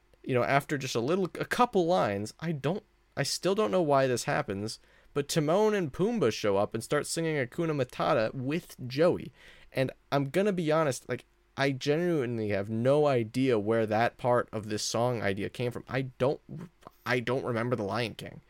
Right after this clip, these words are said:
I haven't seen it in years. I have no real attachment to the characters of Timon and Pumbaa before this. So for whatever reason, I just decided, "Okay, I'm gonna do this." And you know what? Whatever.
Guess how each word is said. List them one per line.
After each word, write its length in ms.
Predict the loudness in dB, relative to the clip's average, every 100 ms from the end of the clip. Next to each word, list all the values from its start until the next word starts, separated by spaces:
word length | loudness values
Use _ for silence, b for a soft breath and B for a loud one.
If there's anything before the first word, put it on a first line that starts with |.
| b b -2
I 100 | 0
haven't 200 | 0 -2
seen 220 | 0 2
it 80 | 2
in 80 | 2
years. 380 | 0 -2 -4 -2
I 100 | 0
have 160 | 0
no 160 | 2 2
real 240 | 2 0
attachment 580 | 0 -2 -4 -4 -6 -10
to 80 | -8
the 80 | -8
characters 500 | -2 0 0 -4 -6
of 120 | -6
Timon 300 | -6 -2 -2
and 120 | -2
Pumbaa 320 | -4 -4 -4
before 340 | -8 -4 -2 -2
this. 280 | -2 -10 B B B B
So 240 | -4 0 0
for 140 | 0
whatever 360 | 4 4 4 4
reason, 520 | 2 0 -2 -4 -8 b b b b 0
I 140 | 2
just 220 | 2 -2
decided, 520 | -4 0 2 4 2 0 0
"Okay, 680 | 0 2 0 2 2 0 -4 -4
I'm 200 | -2 0
gonna 220 | -2 -2
do 220 | -2 -2
this." 300 | -2 -6 -8 -14
And 180 | -12 -8
you 60 | -4
know 160 | 0
what? 220 | 2 2 -2 -14 -20 -14
Whatever. 600 | -4 -2 0 -2 -6